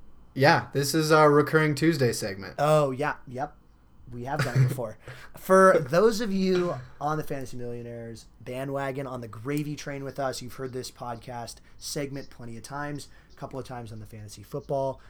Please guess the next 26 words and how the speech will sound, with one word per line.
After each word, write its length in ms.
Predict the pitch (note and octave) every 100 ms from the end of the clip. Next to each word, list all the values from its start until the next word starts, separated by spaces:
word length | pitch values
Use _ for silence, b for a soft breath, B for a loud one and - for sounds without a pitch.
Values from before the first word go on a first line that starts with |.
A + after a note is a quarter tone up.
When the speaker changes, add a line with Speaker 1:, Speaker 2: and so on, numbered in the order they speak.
| b b
Speaker 2:
Daily 300 | - C#3+ C#3
Podcast, 640 | C3 C#3+ C3+ A2+ C#3 C3+ -
and 120 | C3 B2
as 180 | G#2+ G#2+
well 400 | C3+ C#3 C#3 - b b b -
as 300 | C3 C#3 B2+
the 100 | C3
basketball 600 | C3 B2+ B2+ C#3+ B2 A#2+
one. 280 | A#2+ A#2+ A2
Du-, 220 | A#2 A2+ - -
Dusty, 360 | C3 - B2+ - -
Dusty 400 | D3+ D3+ F3+ D#3
and 220 | B2 G#2+
Ben 240 | B2 B2
have 120 | A#2+ A2+
done 140 | A#2+
a 40 |
really 160 | B2 B2+
good 100 | B2
job 200 | C3 B2
of 80 | A2+
bringing 200 | C3 B2+
it 80 | A#2
back 240 | C3 B2 -
every 240 | B2 B2
week. 320 | A2+ D3 D3